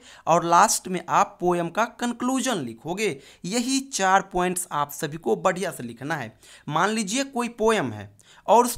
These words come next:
पोएम का कोई स्पेसिफिक राइटर है, तो सबसे पहले आप उस राइटर के बारे में लिखोगे कि इसका नाम क्या है, जन्म कब हुआ, मृत्यु कब हुआ, कितने ईस्वी में जन्म और कितने ईस्वी में मृत्यु हुआ,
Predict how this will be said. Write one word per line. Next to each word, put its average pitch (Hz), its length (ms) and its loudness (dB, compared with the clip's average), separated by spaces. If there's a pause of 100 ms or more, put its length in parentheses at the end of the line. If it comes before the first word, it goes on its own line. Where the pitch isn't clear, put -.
पोएम 233 280 4
का 233 140 -4
कोई 220 240 -4
स्पेसिफिक 208 460 -6
राइटर 151 360 0
है, 113 200 -6 (280)
तो 220 80 -6
सबसे 247 420 0
पहले 214 360 2
आप 202 360 4
उस - 160 -6
राइटर 190 340 0
के 202 120 -6
बारे 175 260 4
में 185 120 -4
लिखोगे 180 460 -4 (300)
कि 185 80 -8
इसका 185 320 -2
नाम 160 340 0
क्या 180 240 0
है, 175 300 -4 (240)
जन्म 170 360 -4
कब 180 240 -4
हुआ, 175 380 -2 (300)
मृत्यु 156 420 -6
कब 196 220 -2
हुआ, 185 300 2 (760)
कितने 233 320 -4
ईस्वी 214 240 -6
में 208 160 -2
जन्म 202 260 0
और 202 160 -6
कितने 180 240 -6
ईस्वी 185 200 -6
में 190 120 -4
मृत्यु 160 400 -4
हुआ, 185 260 4